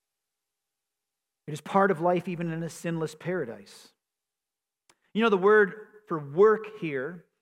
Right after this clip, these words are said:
is used on other occasions in the Old Testament for worship. Because our obedient labors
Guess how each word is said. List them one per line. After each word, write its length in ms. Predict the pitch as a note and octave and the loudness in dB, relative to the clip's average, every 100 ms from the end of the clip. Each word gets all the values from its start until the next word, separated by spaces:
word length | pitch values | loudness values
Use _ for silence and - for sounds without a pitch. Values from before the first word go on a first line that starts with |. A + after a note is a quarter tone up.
| - | -14
is 160 | D3 | -6
used 260 | F#3+ A3 - | -2 -2 -2
on 180 | F#3 F3 | -4 -4
other 260 | G3+ G#3+ A3 | -2 2 2
occasions 540 | F3+ G3 F#3+ F#3+ D#3+ D3 | 2 2 2 0 -8 -10
in 80 | |
the 120 | D3+ D3 | -6 -4
Old 220 | D#3+ D#3+ | -4 -4
Testament 520 | F3 D#3+ D3 B2 - _ _ _ _ _ _ _ _ _ _ - | -6 -6 -10 -12 -14 _ _ _ _ _ _ _ _ _ _ -4
for 120 | E3+ | -2
worship. 600 | D3 A#3 A#3 - - - _ _ _ _ _ _ _ _ _ _ _ _ _ _ _ _ _ _ _ _ _ _ | 4 4 4 -2 -6 -8 _ _ _ _ _ _ _ _ _ _ _ _ _ _ _ _ _ _ _ _ _ _
Because 200 | F#3+ G#3+ | -2 2
our 180 | A3+ B3 | 4 6
obedient 800 | B3 F3 F#3+ B3 B3+ A#3 A3 F3+ | 6 4 2 2 2 2 0 0
labors 680 | F#3+ A3+ A#3 E3 D3+ D#3+ | 2 2 2 -2 -2 -4